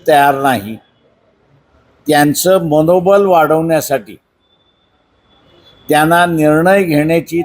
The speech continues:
ताकद येण्यासाठी आणि तिजोरीमधला पैसा नाही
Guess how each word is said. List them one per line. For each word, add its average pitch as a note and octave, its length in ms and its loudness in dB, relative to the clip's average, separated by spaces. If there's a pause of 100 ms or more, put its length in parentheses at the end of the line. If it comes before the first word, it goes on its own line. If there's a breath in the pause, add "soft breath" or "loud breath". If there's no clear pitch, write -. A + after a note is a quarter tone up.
(120)
ताकद C#3+ 300 -2 (100)
येण्यासाठी C#3+ 600 -2 (2500)
आणि E3 440 0 (1800)
तिजोरीमधला F3+ 880 2 (140)
पैसा D#3 440 0
नाही F3 280 -2